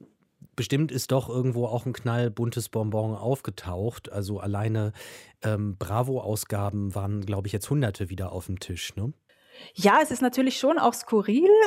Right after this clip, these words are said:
Speaker 2: also dass jetzt sich alles noch mal so anzugucken. Ich glaube, bei mir überwiegt tatsächlich so ein Bedauern eher, also auch sowas, wo ich so denke,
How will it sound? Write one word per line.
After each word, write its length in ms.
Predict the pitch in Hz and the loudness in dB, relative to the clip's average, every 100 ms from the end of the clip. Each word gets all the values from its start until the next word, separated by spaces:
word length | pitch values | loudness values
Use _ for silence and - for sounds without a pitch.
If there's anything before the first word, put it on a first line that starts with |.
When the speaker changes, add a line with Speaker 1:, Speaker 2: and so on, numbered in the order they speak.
| - | 6
Speaker 2:
also 220 | 247 247 | 4 4
dass 240 | 240 233 | 4 4
jetzt 260 | 226 254 - | 2 2 0
sich 180 | 262 - | -2 2
alles 220 | 214 247 | 2 2
noch 140 | 226 | 0
mal 120 | 226 208 | 0 2
so 120 | 202 | 2
anzugucken. 1000 | - 220 - 311 - 311 311 302 330 339 - - - | 2 0 2 -2 2 2 4 2 2 -2 -12 -20 0
Ich 140 | - | 2
glaube, 720 | - 233 254 254 247 233 - - | 6 6 8 8 8 6 4 4
bei 120 | 226 | 4
mir 240 | 233 302 | 4 2
überwiegt 560 | 214 196 180 214 339 - | 4 4 4 2 2 2
tatsächlich 520 | 311 - 302 320 311 | 2 4 2 2 -2
so 140 | 302 | 2
ein 440 | 302 294 277 269 - | 2 4 4 4 2
Bedauern 640 | - 190 180 196 294 330 311 | 2 4 4 4 2 0 0
eher, 460 | - 302 302 302 | 2 4 6 6
also 280 | 233 226 214 | 4 4 4
auch 180 | 202 208 | 4 2
sowas, 440 | - 208 202 208 | 0 2 2 0
wo 60 | 208 | -4
ich 80 | - | -4
so 100 | 196 | -2
denke, 520 | 190 196 185 180 | -2 2 2 4